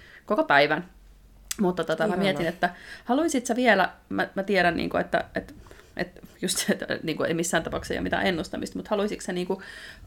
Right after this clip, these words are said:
Speaker 1: a-, antaa jotain sellaisia ajatuksia, mitä sä oot huomannut, että on nyt vaikka tulossa, mitkä vois olla semmosia, mitkä vois vaikuttaa, mitä ihmiset ehkä haluais kuulla? Jotain sellaista
Speaker 2: Joo.
Speaker 1: niinku.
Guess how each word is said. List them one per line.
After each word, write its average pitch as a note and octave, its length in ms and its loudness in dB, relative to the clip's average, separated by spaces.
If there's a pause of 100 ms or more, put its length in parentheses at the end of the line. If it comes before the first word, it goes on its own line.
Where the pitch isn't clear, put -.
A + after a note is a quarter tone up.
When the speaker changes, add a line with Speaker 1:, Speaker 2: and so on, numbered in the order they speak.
Speaker 1:
a-, - 260 4
antaa G#3 240 4
jotain E3+ 300 2
sellaisia E3+ 340 0
ajatuksia, F3+ 560 2
mitä - 160 -2
sä F3 120 0
oot D#3+ 140 -2
huomannut, F#3 420 0
että - 140 -4
on F#2+ 80 0
nyt G3 160 -4
vaikka - 200 -4
tulossa, - 580 -2
mitkä E3 260 -6
vois - 200 -4
olla G#3 120 -6
semmosia, - 380 -8
mitkä - 200 -8
vois G3+ 200 -8
vaikuttaa, G#3 460 -6
mitä G#3 140 -8
ihmiset F#3 260 -6
ehkä F3+ 140 -6
haluais F3+ 260 -6
kuulla? G#3+ 400 -4 (1500)
Jotain F3+ 280 -2
sellaista A3+ 400 0
Speaker 2:
Joo. D3 100 0
Speaker 1:
niinku. - 260 -6